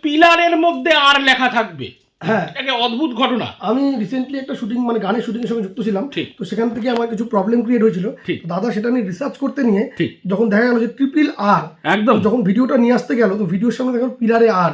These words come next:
Speaker 1: হ্যাঁ।
Speaker 2: এবং ভিডিওর যে ডাইরেক্টর,
Speaker 1: ঠিক।
Speaker 2: তার নামই তিনবার ট্রিপল আর চলে আসলো পরে।
Speaker 1: একদম, একদম,
Speaker 2: এবং
Speaker 1: একদম।
Speaker 2: সেখান থেকে ওনার যে রেমেডি রিসার্চের যে রিসার্চ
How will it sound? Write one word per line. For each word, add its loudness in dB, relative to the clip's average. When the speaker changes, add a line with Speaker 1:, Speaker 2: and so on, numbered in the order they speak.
Speaker 1:
হ্যাঁ। 2
Speaker 2:
এবং 2
ভিডিওর 0
যে 0
ডাইরেক্টর, 2
Speaker 1:
ঠিক। 2
Speaker 2:
তার 4
নামই 4
তিনবার 2
ট্রিপল -2
আর 2
চলে 4
আসলো -8
পরে। -8
Speaker 1:
একদম, 2
একদম, 0
Speaker 2:
এবং 4
Speaker 1:
একদম। 2
Speaker 2:
সেখান -2
থেকে -4
ওনার -2
যে -4
রেমেডি 0
রিসার্চের -2
যে -4
রিসার্চ 2